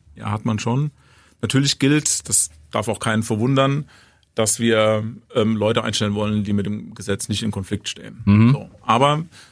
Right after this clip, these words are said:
Speaker 1: du hast es ja schon richtig formuliert, als Kind oder als Jugendlicher hat man schon mal eine Dummheit gemacht, ja, Stichwort Mutprobe oder ähnliches. Und wenn es solche typischen Jugendverfehlungen sind, äh, oder Bagatellsachen,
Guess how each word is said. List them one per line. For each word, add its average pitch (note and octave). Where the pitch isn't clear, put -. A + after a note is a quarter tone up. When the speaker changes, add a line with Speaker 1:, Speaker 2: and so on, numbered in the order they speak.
Speaker 1:
du A2
hast A2+
es A#2+
ja A2
schon A2
richtig -
formuliert, A2+
als -
Kind B2+
oder A2+
als G#2
Jugendlicher A2+
hat G#2
man A2+
schon A2+
mal A2
eine G#2
Dummheit B2+
gemacht, C3+
ja, A2
Stichwort A2
Mutprobe B2+
oder A2
ähnliches. C3
Und G2+
wenn A#2
es A#2
solche A#2
typischen C#3
Jugendverfehlungen C3
sind, B2+
äh, -
oder A#2
Bagatellsachen, A2+